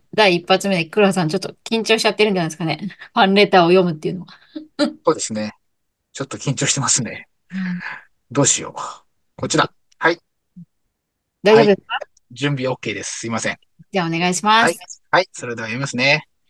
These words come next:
Speaker 2: えー、はじめまして、えー、月うさぎと申します。潜在意識、噛んじゃいましたね。潜在意識というワードに引っかかって、ポッドキャストを毎週聞かせていただいています。お二人の微妙かつ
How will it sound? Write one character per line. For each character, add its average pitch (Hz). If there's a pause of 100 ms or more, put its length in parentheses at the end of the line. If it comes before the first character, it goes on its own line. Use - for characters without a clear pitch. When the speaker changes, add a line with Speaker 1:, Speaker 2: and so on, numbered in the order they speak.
(520)
Speaker 2:
え 92
ー、 -
は -
じ 156
め 220
ま 214
し -
て、 - (140)
え 95
ー、 -
月 -
う 131
さ 117
ぎ 147
と 202
申 170
し -
ま 175
す。 - (560)
潜 214
在 214
意 214
識、 - (640)
噛 143
ん -
じ 113
ゃ -
い -
ま 107
し -
た 104
ね。 104 (300)
潜 214
在 220
意 214
識 -
と 156
い 135
う 131
ワ 143
ー -
ド 147
に 165
引 151
っ -
か 156
か -
っ -
て、 180 (160)
ポ 120
ッ 117
ド 160
キ 160
ャ 147
ス -
ト 110
を 95
毎 143
週 220
聞 -
か 202
せ -
て -
い -
た -
だ -
い -
て -
い -
ま -
す。 - (500)
お -
二 147
人 139
の 170 (240)
微 147
妙 214
か 190
つ -